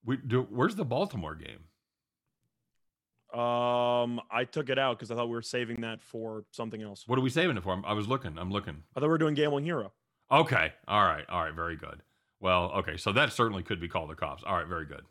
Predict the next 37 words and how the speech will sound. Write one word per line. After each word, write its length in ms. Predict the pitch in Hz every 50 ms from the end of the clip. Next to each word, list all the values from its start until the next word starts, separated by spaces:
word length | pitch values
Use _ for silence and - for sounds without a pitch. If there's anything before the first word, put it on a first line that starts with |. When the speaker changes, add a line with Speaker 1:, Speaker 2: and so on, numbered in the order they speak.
| - -
Speaker 1:
That, 200 | 95 92 90 -
that's 220 | 120 110 - -
where 140 | 90 80 76
it 60 | 71
is. 200 | 69 69 71 - _ _ _ _ _ _ _ _ _ -
All 80 | 165
right, 160 | 135 110 95
Scott. 240 | - - 104 104 104
<laughs> 80 | - -
So 60 | 151
let's, 340 | 156 139 - - - - - - _ _ _ _ - 247 - _ _ _ _ _ _ _ _
so, 240 | - - - 113 - - - - - - - -
so 200 | - - - 147
we 80 | 147 160
only 160 | 165 156 139
spent, 220 | 131 131 131 127 123
like, 180 | 117 110 101 - -
what, 240 | 104 104 90 -
two 200 | - - 120 107
hours 220 | 98 101 104 107 104
getting 180 | 95 104 98 98
ready 180 | 98 98 101
for 140 | 101 - - 98
this 120 | 92 92
show? 160 | - - 92
You 120 | 98 95 90
think 240 | 95 90 92 90 95 - -
I 100 | 78 82
would 140 | 95 90 82
have, 140 | 82 85 - - - 95 87 _ _ _ _ _ -
never 200 | - 80 73 69 -
mind. 220 | - 69 71 - _ _ - - - - - - - - - - -
All 80 | - 160
right. 160 | 139 123 107
So 380 | - - 165 160 139 104 76 - - _ _ _ _ -
the 140 | 110 131 147
opposite. 440 | 170 202 185 143 113 92 95 -